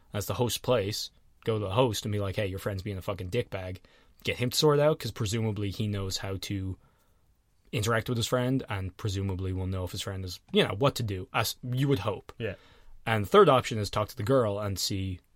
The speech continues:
Speaker 2: Mm-hmm.
Speaker 1: what she wants. You know, if you go up and be like, "Hey, are you okay? Is this guy bothering you?" Like, and then, you know, or even just, like, hang around and make sure it, uh, is done with. You know what I mean? Like, if he, it does it more, if he does anything worse,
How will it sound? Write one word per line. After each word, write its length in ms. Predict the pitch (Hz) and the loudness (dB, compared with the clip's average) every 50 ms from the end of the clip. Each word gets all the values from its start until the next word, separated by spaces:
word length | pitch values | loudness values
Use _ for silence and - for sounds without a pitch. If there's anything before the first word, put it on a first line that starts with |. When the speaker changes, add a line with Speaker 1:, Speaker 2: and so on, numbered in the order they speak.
| _ - | _ -8
Speaker 2:
Mm-hmm. 180 | 120 113 120 | -6 -2 0
Speaker 1:
what 160 | 117 107 - | 0 0 2
she 160 | - - 123 104 | 2 2 0 0
wants. 380 | 90 90 - - - - - - - | -2 -6 -12 -14 -14 -12 -12 -8 -4
You 80 | 120 | -2
know, 160 | 110 110 110 110 | -2 0 0 0
if 100 | 107 - | 0 -2
you 80 | 127 | 0
go 120 | 110 123 117 | 0 2 0
up 80 | - | 2
and 80 | - 107 | 0 -2
be 80 | 107 | -2
like, 120 | 104 98 95 | -2 0 0
"Hey, 80 | 120 107 | 0 0
are 60 | 98 | 0
you 120 | 101 98 | -2 -4
okay? 260 | 101 - 196 185 180 170 | 2 4 6 6 6 6
Is 80 | 127 | 2
this 80 | 104 - | 0 -2
guy 120 | 107 98 | -4 -2
bothering 380 | 95 120 120 120 120 120 117 117 | 0 2 2 2 2 2 0 0
you?" 160 | 117 117 117 | 0 0 0
Like, 300 | 110 101 95 92 - - - - - - - - - - _ _ _ _ _ _ - - | -2 -2 -4 -6 -8 -12 -16 -20 -20 -20 -20 -20 -20 -20 _ _ _ _ _ _ 0 2
and 220 | 107 110 110 104 | 4 4 4 4
then, 680 | 101 113 110 107 104 104 104 104 104 101 101 104 117 - | 2 2 2 2 2 0 0 0 0 -2 -2 -4 -4 0
you 120 | - 196 190 | 2 4 6
know, 100 | 143 135 | 8 10
or 140 | 165 185 208 | 12 12 12
even 160 | 214 226 214 | 10 8 4
just, 160 | 190 - - | 4 6 6
like, 260 | 180 135 113 - - - | 6 6 4 2 -4 -6
hang 180 | - - 120 117 | -2 0 0 2
around 240 | 110 104 104 117 127 | 2 0 0 0 0
and 80 | 113 101 | 0 0
make 140 | 104 104 - | 0 0 -2
sure 340 | - - 110 107 104 101 - - _ _ _ _ _ _ | -2 0 0 0 -2 -4 -6 -10 _ _ _ _ _ _
it, 140 | - 113 90 - - - - - - - - - - - - - - - - | -6 -6 -6 -6 -10 -18 -20 -20 -20 -20 -20 -20 -20 -20 -20 -20 -16 -4 -2
uh, 160 | 107 98 104 110 | 0 0 0 0
is 220 | - 117 107 98 | -2 -2 -2 -2
done 300 | 87 - 101 101 131 165 | -2 0 2 2 2 4
with. 260 | 185 214 254 269 - - - - - - - _ _ _ - _ _ _ _ | 4 2 2 0 -4 -12 -20 -20 -20 -20 -20 _ _ _ -20 _ _ _ _
You 100 | - 113 | -2 0
know 80 | 107 107 | 2 2
what 60 | 117 | 2
I 60 | 123 | 4
mean? 160 | 135 143 160 151 | 4 4 2 2
Like, 180 | 120 104 98 | 0 0 -2
if 100 | 110 - | -2 -4
he, 140 | - 98 101 - - | -4 -6 -6 -8 -8
it 100 | - - 92 | -8 -4 -2
does 180 | 117 104 90 | -2 -2 -2
it 80 | 98 - | -2 -2
more, 400 | 127 151 165 160 156 151 143 120 | 2 4 6 6 8 6 4 4
if 100 | 104 - | 2 0
he 60 | 113 | -2
does 180 | 101 104 101 92 | -2 0 -2 -2
anything 280 | 104 95 90 98 92 95 | -2 -4 -4 -4 -2 0
worse, 460 | 120 135 139 139 139 - - - - | 2 4 4 4 2 0 -2 -6 -8